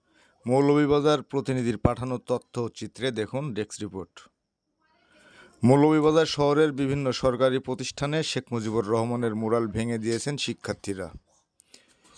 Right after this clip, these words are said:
বৃহস্পতিবার ছয় ফেব্রুয়ারি দুপুরে সাধারণ শিক্ষার্থীরা বিভিন্ন সরকারি প্রতিষ্ঠানের সম্মুখে থাকা ম্যুরালগুলো ভেঙে দেয়। জেলা কুলাউড়া উপজেলায়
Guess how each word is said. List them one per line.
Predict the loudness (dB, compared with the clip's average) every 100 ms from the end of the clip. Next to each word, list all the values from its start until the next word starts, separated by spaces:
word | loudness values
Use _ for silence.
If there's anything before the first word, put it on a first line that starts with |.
| -12 4
বৃহস্পতিবার | 4 6 2 4 2
ছয় | 4 0 2
ফেব্রুয়ারি | 2 4 2 2
দুপুরে | -2 -2 0 0
সাধারণ | 2 0 0 -2
শিক্ষার্থীরা | -6 -8 -8 -4 0 0
বিভিন্ন | 0 0 0 -2
সরকারি | -2 -2 -2 -2 -4
প্রতিষ্ঠানের | -6 -8 -8 -6 -4 -4
সম্মুখে | -4 -4 -4 -4 -4
থাকা | -4 -2 -2
ম্যুরালগুলো | 0 -2 -2 0 -2
ভেঙে | -2 -6 -4
দেয়। | -4 -6 -12 _ _ _ _ _ _ _ -20 -20 -20 -20 -20 -14 0
জেলা | 4 6 6 4
কুলাউড়া | 2 2 2 4 4
উপজেলায় | 2 0 0 2 2 2